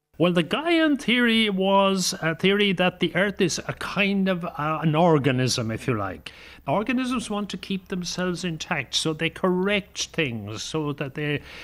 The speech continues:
maintain equilibrium. And he thought the Earth, like your body,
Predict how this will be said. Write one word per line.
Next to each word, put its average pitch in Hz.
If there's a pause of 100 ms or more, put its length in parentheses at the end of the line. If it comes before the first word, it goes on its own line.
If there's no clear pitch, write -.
(180)
maintain 151
equilibrium. 160
And 143
he 160
thought 220
the 208
Earth, 175
like 196
your 233
body, 185